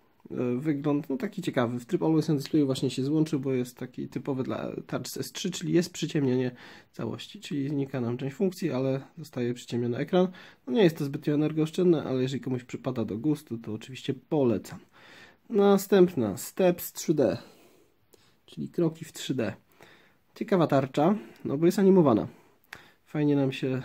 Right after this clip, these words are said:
<laughs> tutaj wszystko w niej rusza. Mamy oczywiście kroki, baterię, tętno, y, sekundnik, który tam fajnie tutaj ucieka oraz, y, oczywiście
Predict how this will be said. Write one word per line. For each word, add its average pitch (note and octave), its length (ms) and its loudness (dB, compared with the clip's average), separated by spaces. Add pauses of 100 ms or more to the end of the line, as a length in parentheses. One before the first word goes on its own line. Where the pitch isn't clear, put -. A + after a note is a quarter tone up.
(120)
<laughs> C3+ 240 2
tutaj A#2+ 300 -2
wszystko A#2+ 600 -10 (560)
w - 20 -10
niej B2+ 140 0
rusza. B2 420 2 (1120)
Mamy C#3 180 2
oczywiście C3 340 -4
kroki, C#3 320 -2
baterię, A#2+ 440 2
tętno, B2 680 0 (760)
y, - 340 -10 (160)
sekundnik, C3 640 0
który A#2 180 -4
tam A2+ 280 -2
fajnie A#2+ 280 -2
tutaj - 220 -4
ucieka - 440 -4
oraz, A2 360 -8 (720)
y, B2 540 -2
oczywiście A#2+ 600 -4